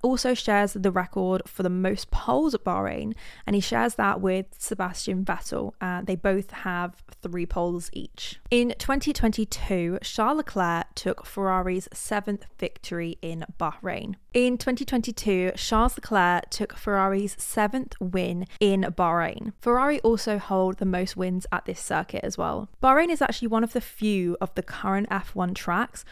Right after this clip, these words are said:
which McLaren have never taken a win at. So we're really hoping for a McLaren win soon. Come on, Lando, come on, Oscar, like, you can do this.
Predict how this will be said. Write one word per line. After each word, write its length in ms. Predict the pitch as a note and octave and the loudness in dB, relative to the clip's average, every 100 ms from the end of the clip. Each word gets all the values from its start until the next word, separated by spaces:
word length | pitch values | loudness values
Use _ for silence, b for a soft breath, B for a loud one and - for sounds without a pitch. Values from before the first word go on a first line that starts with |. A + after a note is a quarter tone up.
| B B | B B
which 200 | G#3+ - | -4 0
McLaren 580 | G#3+ - G3+ F#3+ A3+ C4+ | -2 -2 -2 0 0 0
have 260 | B3+ A3+ G3 | -4 -4 0
never 380 | F#3+ F#3+ F#3+ G#3 | 0 0 0 -2
taken 520 | - F#3 - F#3+ F#3 | -2 -4 -2 -4 -2
a 80 | F3+ | -4
win 280 | E3+ E3+ D#3+ | -2 -4 -2
at. 220 | B2 - - B B - | -6 -6 -12 B B -4
So 120 | F3 | 2
we're 180 | G3 C#4+ | 4 4
really 240 | E4 D4+ | 4 2
hoping 340 | C4 B3 A3+ | 2 0 0
for 300 | A3+ G#3 G3 - | 0 0 0 0
a 120 | F#3 - - | -4 -6 -8
McLaren 520 | F#3 - F#3 F#3 A3 F#3+ | -6 -2 0 2 2 0
win 280 | F3+ F3+ - | 0 -2 -6
soon. 600 | - - F3+ G3 C#4 D#4 b b - | -8 -2 -2 0 -4 -6 b b -4
Come 220 | - A3 | 2 4
on, 100 | G#3+ | 4
Lando, 360 | F#3+ F#3+ F#3 | 2 2 0
come 220 | F#3 - F#3+ | 0 -2 -2
on, 80 | |
Oscar, 260 | F3+ - G3 | -2 -4 -4
like, 220 | F#3 - - | -4 -4 -4
you 200 | F#3 F#3 | -2 0
can 120 | B3+ | 0
do 200 | A3 F3 | -2 2
this. 460 | F#3+ D#4 - - | 2 2 -2 -10